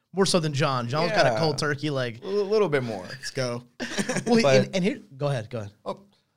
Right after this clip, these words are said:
Speaker 2: but, um, you know, he, he'd gotten up here first as far as in Charlotte to school and, um, had great feedback, you know.
Speaker 1: Nice.
Speaker 2: Um, so I would talk to my brother,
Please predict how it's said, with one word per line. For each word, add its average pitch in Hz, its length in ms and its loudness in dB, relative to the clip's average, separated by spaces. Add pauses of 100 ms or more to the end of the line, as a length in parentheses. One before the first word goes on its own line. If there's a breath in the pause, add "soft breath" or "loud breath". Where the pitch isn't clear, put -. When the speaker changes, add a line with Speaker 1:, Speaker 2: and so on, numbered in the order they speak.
Speaker 2:
but, 143 160 2
um, 139 280 6
you 131 60 -4
know, 127 100 2
he, 120 160 -4
he'd 151 320 -4
gotten 143 220 4
up 135 120 -2
here 131 140 -4
first 143 360 -2
as 117 80 -10
far 117 200 -2
as 117 120 -4
in 131 80 -4
Charlotte 120 580 -2 (140)
to 139 120 -6
school 117 640 -2 (160)
and, 110 240 -14
um, 107 420 -10
had 117 160 -4
great 110 220 -4
feedback, 107 560 -6
you - 60 -18
know. 127 80 -6
Speaker 1:
Nice. 107 360 -8
Speaker 2:
Um, 98 200 -18
so - 120 -10
I 110 80 -2
would 113 160 -4
talk 113 200 -2
to - 80 -14
my 113 100 -4
brother, 113 540 -2